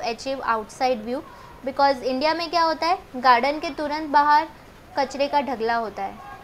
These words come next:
राइट? या तो कितनी बार, अ, कुछ एनिमल्स बैठे होते हैं, तो the view is never good,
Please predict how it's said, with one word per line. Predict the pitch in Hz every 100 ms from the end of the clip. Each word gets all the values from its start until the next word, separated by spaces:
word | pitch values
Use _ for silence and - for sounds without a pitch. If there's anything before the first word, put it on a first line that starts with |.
| 226
राइट? | 233 262 - - - - - - - - - -
या | 240 262
तो | 254 294
कितनी | 294 285 285 294
बार, | 285 285 294 - - - -
अ, | 247 240
कुछ | 240 294
एनिमल्स | - 269 262 277 285 277
बैठे | 247 226 226
होते | 240 214 202
हैं, | 208 202 - - - -
तो |
the | 381 392
view | 330 349
is | 370 330
never | 330 330 339 285
good, | 240